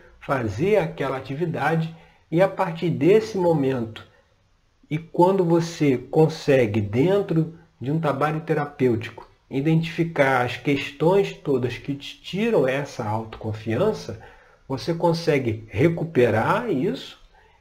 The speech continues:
e aí sim seguir dentro do seu papel no mundo, saber se reconhecer como alguém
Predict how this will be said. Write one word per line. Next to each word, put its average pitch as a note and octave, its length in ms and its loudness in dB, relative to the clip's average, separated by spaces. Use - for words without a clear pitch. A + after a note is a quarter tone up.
e G#3+ 80 4
aí A3 240 2
sim F3 540 -2
seguir D3+ 720 -2
dentro C3+ 720 0
do C#3+ 160 -4
seu F3 240 0
papel F3+ 520 2
no D#3+ 120 0
mundo, A2 520 -6
saber C3+ 800 -2
se - 180 0
reconhecer D#3+ 1120 0
como D#3 240 -2
alguém C#3+ 680 0